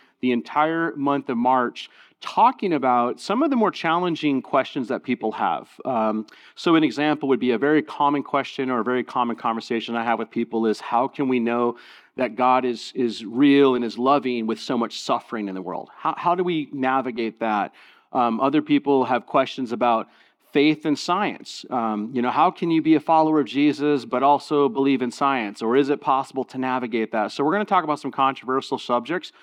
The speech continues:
It's gonna be really fun for me. Uh, <laughs> uh, but we're looking forward to that, um, doing that. And,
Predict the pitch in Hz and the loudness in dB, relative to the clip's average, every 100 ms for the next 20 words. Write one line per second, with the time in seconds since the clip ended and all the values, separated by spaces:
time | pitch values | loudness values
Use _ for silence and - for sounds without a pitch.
0 | _ _ - 139 131 135 123 - 117 127 | _ _ 0 2 4 4 2 2 0 0
1 | 127 _ _ _ _ _ _ _ _ 117 | -4 _ _ _ _ _ _ _ _ 2
2 | 113 113 113 117 - _ _ _ _ - | 2 0 -4 -4 -8 _ _ _ _ -2
3 | 110 110 113 - - 180 - 196 165 - | 2 2 2 -2 -2 -2 0 0 0 0
4 | 151 - - - - - - 254 - - | -2 -2 -10 -10 -14 -14 -12 -12 -14 -2
5 | 120 117 110 139 139 123 120 123 123 113 | 2 2 4 4 4 4 -2 0 2 2
6 | 107 104 101 107 107 98 95 101 107 104 | 0 0 0 -2 -2 -2 -2 -2 0 0
7 | 101 95 98 123 | 0 -2 -2 -2